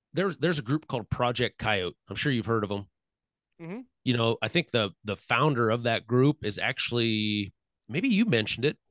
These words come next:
Speaker 1: Somebody did that. She, she's a board member of that,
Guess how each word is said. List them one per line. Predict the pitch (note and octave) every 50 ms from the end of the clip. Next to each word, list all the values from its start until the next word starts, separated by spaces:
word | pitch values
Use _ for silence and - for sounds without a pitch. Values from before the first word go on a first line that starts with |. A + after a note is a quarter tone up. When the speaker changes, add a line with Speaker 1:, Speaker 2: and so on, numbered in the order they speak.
| _ _ _
Speaker 1:
Somebody | - - G#3 G#3 B2+ A2+
did | G#2 G#2+ A2 B2 A#2
that. | A#2 - - _
She, | - - - - D#3 D#3+ D#3+ D3 C#3+ C#3 C3+ A2+ - _ _ _
she's | - - - E3 C#3
a | C#3 G#2+
board | F#2 - A#2 B2 D#3 D#3+ B2 A#2
member | A2+ A2+ A2+ A2 A#2 A#2 A#2 A#2 A#2 - - -
of | - A#2 C3+ B2+ G#2+
that, | A2 G#2 G#2 F2+